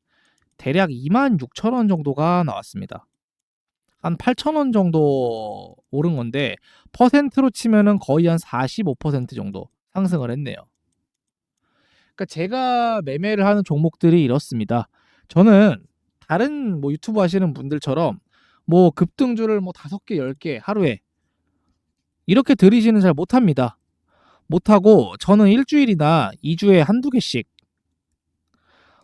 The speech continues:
소수를 엄선해가지고 정말 크게 시세 나올 수 있는 종목, 사십오 퍼센트면 굉장한 시세죠. 정말 스윙주를 제대로 먹을 수 있는 종목을 소수 정예를 엄선해서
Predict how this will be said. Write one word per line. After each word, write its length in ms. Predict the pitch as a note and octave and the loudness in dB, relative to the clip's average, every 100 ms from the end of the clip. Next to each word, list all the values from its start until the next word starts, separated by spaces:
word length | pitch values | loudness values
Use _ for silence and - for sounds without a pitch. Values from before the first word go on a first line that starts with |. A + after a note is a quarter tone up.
| _ _ _ _ | _ _ _ _
소수를 580 | - D#4+ D4+ D#4 C#4+ | 0 2 4 4 4
엄선해가지고 1000 | D#3+ D#3 F3+ A#3+ G3 C#3 A#2+ D#3 D#3+ G2+ | 4 2 2 2 2 0 -4 -2 -2 -2
정말 420 | - D#3+ G3+ C4 A#3 | -4 -2 2 2 2
크게 280 | C#4 C4 | 0 2
시세 280 | A#3 B3+ C#4+ | 0 0 0
나올 200 | B3 G3+ | 2 2
수 100 | F#3 | 2
있는 120 | F3+ | -2
종목, 400 | D#3+ D#3 D#3+ A2 _ _ _ _ _ _ _ _ _ _ _ _ _ _ | 0 0 0 -2 _ _ _ _ _ _ _ _ _ _ _ _ _ _
사십오 360 | A#3+ C4+ C4 | 2 4 4
퍼센트면 380 | - G#3 G3+ G3+ | 4 2 4 0
굉장한 380 | D3+ C3 G3 F3+ | -2 0 2 2
시세죠. 500 | F#3 F#3+ B2 G#2+ - _ _ _ _ | 2 -2 -2 -6 -8 _ _ _ _
정말 380 | - G#3+ C4+ B3 | 2 4 6 4
스윙주를 960 | - D4+ D4 C4 A#3 F3+ G3+ C#3+ F#2+ _ _ _ _ - | 4 4 4 2 4 6 4 2 -4 _ _ _ _ -4
제대로 340 | D3+ G3 C#4+ | 4 6 6
먹을 260 | D#3 D#3 F3 | 4 2 0
수 60 | |
있는 100 | F#3 | -2
종목을 500 | F3 C#3+ D3+ D#3 E3 | -2 -2 0 2 2
소수 380 | B2+ - C#4 D#4+ | 0 0 0 0
정예를 440 | G#3+ C3+ D3+ F#3 E3+ | 0 2 4 4 4
엄선해서 840 | A2 C#3 F3 B3 F3+ A#2+ F3 B2 | 2 -2 0 0 0 -2 -2 -4